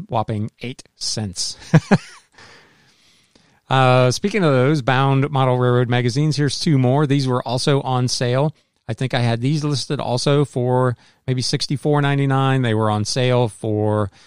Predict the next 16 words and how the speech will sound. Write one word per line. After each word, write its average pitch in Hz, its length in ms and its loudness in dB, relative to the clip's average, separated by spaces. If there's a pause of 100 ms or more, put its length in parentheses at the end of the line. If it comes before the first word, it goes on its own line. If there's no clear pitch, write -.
(220)
I 123 60 -4
think, 117 120 -6
forty-one 127 640 0
ninety-nine 123 520 0
a 107 40 -2
piece. - 480 -6 (320)
Uh, 107 180 -4
I 101 40 -2
had 107 120 -2
one 113 240 0
customer 127 380 -2
that 113 140 -6
purchased - 580 -4
two, 190 380 0
volumes 98 460 -2 (120)
six - 380 -8